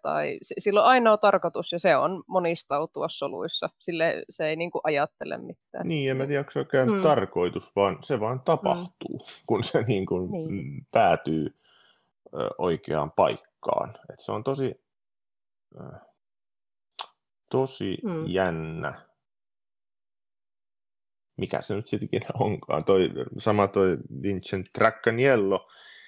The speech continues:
Speaker 2: hän sanoo, että virus on sekä kuollut että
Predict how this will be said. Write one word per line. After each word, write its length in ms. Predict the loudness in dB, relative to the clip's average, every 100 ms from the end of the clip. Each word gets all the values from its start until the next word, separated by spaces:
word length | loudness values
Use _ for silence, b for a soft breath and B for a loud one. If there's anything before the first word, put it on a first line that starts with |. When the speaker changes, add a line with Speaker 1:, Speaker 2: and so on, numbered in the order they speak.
| B _
Speaker 2:
hän 460 | -20 -8 -6 -6 -8
sanoo, 420 | -8 -4 -2 -4
että 400 | -6 -6 -2 -2
virus 380 | 0 -2 -2 -6
on 240 | -6 -6 -6
sekä 420 | -2 -2 0 -4 -2
kuollut 500 | 2 4 4 0 -2
että 300 | -6 -4 -4